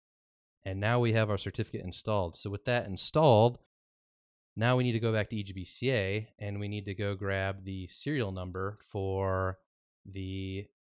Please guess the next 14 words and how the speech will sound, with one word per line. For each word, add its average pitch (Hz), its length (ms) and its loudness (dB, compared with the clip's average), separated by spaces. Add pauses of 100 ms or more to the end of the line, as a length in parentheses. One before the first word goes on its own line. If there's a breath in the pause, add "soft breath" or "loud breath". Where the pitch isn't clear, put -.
(120)
admin 98 340 -6
entity. 95 440 -8
So 95 240 -8
let's 95 200 -8
hop 95 240 -6
back 90 220 -6
over 90 220 -6
here 95 400 -6 (120)
and 95 240 -6
go 95 120 -2
up 90 140 -12
to 101 100 -12
the 92 240 -6
search, - 800 -6